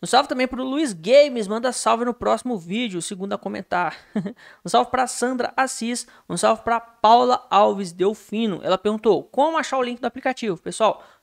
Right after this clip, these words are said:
todos os links de todos os aplicativos que eu trago pra vocês aqui no canal estão no comentário fixado, igualzinho eu mostrei no começo do vídeo,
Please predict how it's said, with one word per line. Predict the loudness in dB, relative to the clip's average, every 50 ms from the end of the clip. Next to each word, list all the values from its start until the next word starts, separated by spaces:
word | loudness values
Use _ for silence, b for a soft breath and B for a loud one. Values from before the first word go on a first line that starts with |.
| B _
todos | 4 6 8 6 6 4 0 0
os | 0 0 2
links | 0 -2 -4 -6 -10
de | -12 -12
todos | -8 _ 4 6 6 6 4
os | 0
aplicativos | -4 -4 -2 -6 -4 -4 -4 -6 -6 -4
que | -6
eu | -6
trago | -4 -4 -4 -4 -4
pra | -6
vocês | -6 -6 -4 -6 -6
aqui | -6 -6 -8
no | -8
canal | -6 -4 -2 0 0 -2 -2 _ _ _ _ _ -12
estão | -10 -8 -4 -4 -4 -4 -4
no | -8 -8 -6 -4 0 2 4 2 2
comentário | 0 -6 0 4 4 4 4 2 -4 -2 -2 -2 -2 -2 -6
fixado, | -8 -14 -16 -14 -8 -4 -2 -2 -2 -2 -6 -14
igualzinho | -14 -6 -2 0 0 0 -2 -4 -8
eu | -8
mostrei | -6 -8 -8 -8 -8 -8 -6
no | -8 -8
começo | -10 -10 -10 -10 -8 -10
do | -10
vídeo, | -12 -12 -14 -18